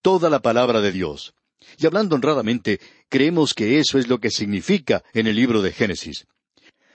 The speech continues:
No creemos que los hombres y los ángeles que habitaban la tierra habían producido una clase de descendencia monstruosa, porque los ángeles ni se casan ni se dan en casamiento. Lo que aquí se presenta es una vida impía.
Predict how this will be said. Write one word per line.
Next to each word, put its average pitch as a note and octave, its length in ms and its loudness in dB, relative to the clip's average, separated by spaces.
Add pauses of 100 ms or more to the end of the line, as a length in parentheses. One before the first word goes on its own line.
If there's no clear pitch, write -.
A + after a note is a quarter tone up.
(140)
No F#3 200 0
creemos A#2+ 420 2
que F#2 100 0
los F2+ 180 -2
hombres C3 340 2
y - 40 -4
los G2+ 180 0
ángeles B2 420 0
que A2 80 -2
habitaban A2 480 0
la F2+ 100 0
tierra C3 480 0 (180)
habían D3+ 300 0
producido C3+ 520 -2
una B2 180 0
clase B2+ 420 -2
de A2 120 0
descendencia G#2 600 -2
monstruosa, A2 640 -2 (640)
porque E3+ 240 0
los D#3+ 160 2
ángeles D#3 440 0
ni D3+ 220 0
se C3+ 180 -2
casan C#3 420 0
ni D#3+ 80 2
se C#3 140 0
dan D3 160 2
en D3 100 0
casamiento. E3 640 -2 (640)
Lo C3 140 0
que D#3+ 100 0
aquí G3+ 120 -2
se F#3 140 2
presenta C3+ 580 0
es A#2+ 160 -2
una A2 140 0
vida B2+ 240 -2
impía. F#2+ 600 -2